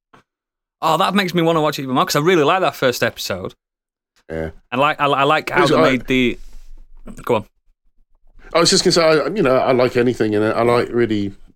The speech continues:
Speaker 2: um, fast-paced shows as much as anything like
Speaker 1: Oh, yeah.
Speaker 2: this, and this is really slow-paced. I really enjoyed chilling out, just soaking up what's been going on in the show <laughs> whilst not understanding what's going on until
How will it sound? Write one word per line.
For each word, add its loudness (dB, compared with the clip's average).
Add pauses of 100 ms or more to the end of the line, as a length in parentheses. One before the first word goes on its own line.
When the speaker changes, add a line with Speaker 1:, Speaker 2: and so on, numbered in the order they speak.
(160)
Speaker 2:
um, -2
fast-paced -2
shows 0
as -6
much -6
as -6 (300)
anything -2
like 4
Speaker 1:
Oh, 2
yeah. 0
Speaker 2:
this, -2
and -2
this -2
is -6
really 0
slow-paced. 0
I 0
really 0
enjoyed 0
chilling -4
out, -4 (440)
just -8
soaking -2
up -8 (380)
what's -10
been -6
going 0
on 0
in 0
the -2
show 2
<laughs> 0
whilst 0
not 2
understanding 0
what's 0
going 2
on 0
until -2